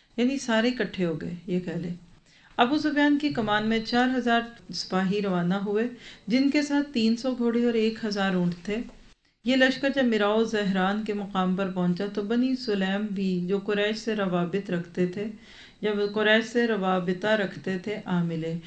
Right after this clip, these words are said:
इधर बनु असद, फजारा, अश्शू और बनु मुर्रा भी अपने अपने इलाकों से निकले। बनी गितफान ने उयैना बिन हिसन की सरकर्दगी में मार्च किया।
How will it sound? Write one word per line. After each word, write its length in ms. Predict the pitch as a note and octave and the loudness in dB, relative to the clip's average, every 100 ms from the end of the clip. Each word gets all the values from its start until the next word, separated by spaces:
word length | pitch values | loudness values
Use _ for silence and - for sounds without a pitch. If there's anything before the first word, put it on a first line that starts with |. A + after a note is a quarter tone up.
| - - | -14 -4
इधर 260 | B3 B3 C#4 | 0 2 2
बनु 260 | A#3+ A#3 A3+ | 2 2 2
असद, 360 | G#3+ A3 B3+ - | 0 0 -4 -2
फजारा, 420 | G3+ F#3+ F#3+ F#3+ | -4 0 0 0
अश्शू 500 | G#3+ - F#3+ F3+ G3+ | -2 -2 -4 -4 -4
और 120 | G#3 G3 | -2 -2
बनु 280 | F3+ F#3 F3+ | 0 0 2
मुर्रा 360 | F#3 F#3 G#3+ | 0 0 -2
भी 120 | A3 A3+ | -2 -2
अपने 200 | G#3+ G#3+ | -2 -6
अपने 220 | G#3 G#3+ | -4 -4
इलाकों 360 | G#3 F#3+ F3+ G#3 | -2 -2 -2 -4
से 160 | A3 G#3+ | -4 -4
निकले। 360 | G#3+ A3+ A#3 A#3+ - - - - | -4 -4 -6 -8 -18 -20 -16 -2
बनी 200 | A3+ B3 | 2 2
गितफान 520 | B3+ B3 - G3+ G#3 A3 | 2 0 0 0 0 0
ने 80 | A3 | 0
उयैना 360 | G3 F#3 G3+ | 0 0 -2
बिन 200 | G#3 G#3 F#3+ | -2 -4 -4
हिसन 480 | G3 F#3 G#3+ G#3 G#3 | -8 -8 -6 -6 -6
की 320 | G#3 G3+ G3 | -6 -4 -4
सरकर्दगी 680 | F#3+ F#3+ F3+ F#3 F3 F3+ G3+ | -4 -6 -4 -4 -4 -4 -4
में 140 | G#3 G3+ | -4 -2
मार्च 300 | F#3 F3 - | 0 -2 -4
किया। 280 | - A3+ | -6 -4